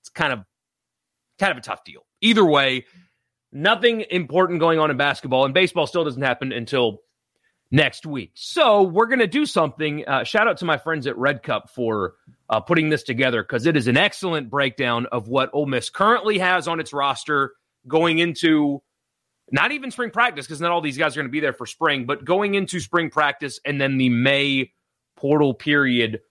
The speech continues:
Roster building is, uh, is interesting now for sure, and it's a really, really well laid out thing. So we're gonna talk about what Ole Miss has and what they need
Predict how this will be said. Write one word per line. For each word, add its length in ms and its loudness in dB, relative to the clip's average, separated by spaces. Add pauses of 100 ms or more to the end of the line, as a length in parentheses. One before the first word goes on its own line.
(120)
Roster 520 0
building 580 0 (720)
is, 200 -2
uh, 400 2
is 160 -2
interesting 540 0
now 220 0
for 160 -10
sure, 460 2 (220)
and 120 -2
it's 100 -6
a 60 -6
really, 560 -2 (340)
really 400 0 (160)
well 420 0
laid 220 0
out 260 0
thing. 220 -4
So 160 -8
we're 180 2
gonna 180 0
talk 280 -2
about 320 -2 (540)
what 160 6
Ole 100 6
Miss 220 2
has 420 -2
and 240 -6
what 180 2
they 220 0
need 600 2